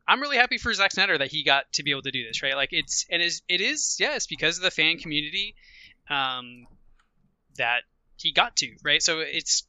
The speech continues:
it's, I love to see, you know, creators that have strong fan bases and, and they're, you know, committed to them, and they, there's a lot of love, I think. Uh, and for,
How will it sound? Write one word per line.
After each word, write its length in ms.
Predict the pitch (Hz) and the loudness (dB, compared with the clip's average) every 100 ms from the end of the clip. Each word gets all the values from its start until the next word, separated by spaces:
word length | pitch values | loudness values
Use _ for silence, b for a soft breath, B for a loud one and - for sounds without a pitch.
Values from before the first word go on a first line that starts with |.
| - - | -10 -12
it's, 280 | 165 - - | -4 -4 2
I 120 | 160 | 2
love 200 | 165 170 | 2 0
to 80 | 170 | 0
see, 920 | 160 175 156 160 156 156 151 147 139 - _ _ - | -2 -2 -4 -6 -8 -10 -10 -12 -18 -20 _ _ -8
you 140 | 156 | -6
know, 180 | 117 117 | -8 -10
creators 800 | - 165 151 156 156 156 160 - _ 139 | -4 2 2 4 0 -2 -2 -4 _ -4
that 140 | 139 | -4
have 260 | 143 139 135 | -2 -4 -4
strong 340 | - 165 151 | 0 2 2
fan 260 | 143 147 143 | 2 2 2
bases 440 | 139 139 151 139 | 0 -2 -4 -6
and, 260 | 135 123 123 - b b _ | -10 -12 -20 -20 b b _
and 140 | 139 131 | -18 -14
they're, 160 | 123 - _ | -14 -14 _
you 120 | 151 | -18
know, 100 | 120 | -16
committed 300 | - 175 170 | -6 -2 -2
to 80 | - | 0
them, 280 | 156 151 147 | 0 2 0
and 80 | 135 | -4
they, 80 | 131 143 156 | -8 -12 _
there's 240 | 143 131 | -18 -14
a 40 | 135 | -6
lot 160 | 131 | -6
of 120 | 120 | -6
love, 300 | 127 135 170 - | -2 -2 -2 -6
I 60 | |
think. 280 | 156 208 214 - b b b _ _ _ - | -4 -4 -4 -14 b b b _ _ _ -2
Uh, 320 | 170 139 131 120 123 - | 2 2 2 -2 -4 -2
and 200 | 156 156 | -2 -2
for, 320 | 160 147 139 | -4 -4 -4